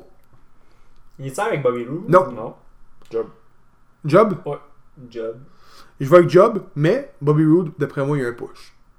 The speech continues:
Speaker 3: Bon, ouais, de, de
Speaker 1: Ouais.
Speaker 3: vrai.
Speaker 2: Liv Morgan. Eh, là, ils sont séparés, là.
Speaker 3: Ouais.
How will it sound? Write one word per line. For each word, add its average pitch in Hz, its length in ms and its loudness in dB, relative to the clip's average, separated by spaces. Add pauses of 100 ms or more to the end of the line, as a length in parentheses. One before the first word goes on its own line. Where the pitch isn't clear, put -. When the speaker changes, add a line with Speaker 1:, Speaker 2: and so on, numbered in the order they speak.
(360)
Speaker 3:
Bon, 123 320 2
ouais, 104 120 -4
de, 104 40 -16 (260)
de 101 40 -10
Speaker 1:
Ouais. 104 160 -6
Speaker 3:
vrai. 98 180 -12 (1400)
Speaker 2:
Liv 220 260 8
Morgan. 180 480 6 (1500)
Eh, 262 40 8
là, 302 80 12
ils 320 60 8
sont 180 120 -6
séparés, 175 560 2
là. 196 160 2
Speaker 3:
Ouais. 113 140 -4